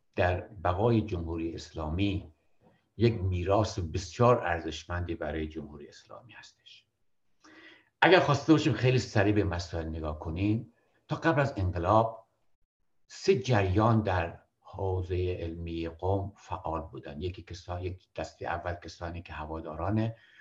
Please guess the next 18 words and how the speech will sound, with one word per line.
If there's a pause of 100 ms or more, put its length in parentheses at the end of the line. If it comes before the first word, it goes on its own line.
(360)
روح
الله
خمینی
بودن،
دسته
دوم
کسانی
که
مخالف
خمینی
بودن،
دسته
سوم
کسانی
که
معتقد
بودن
که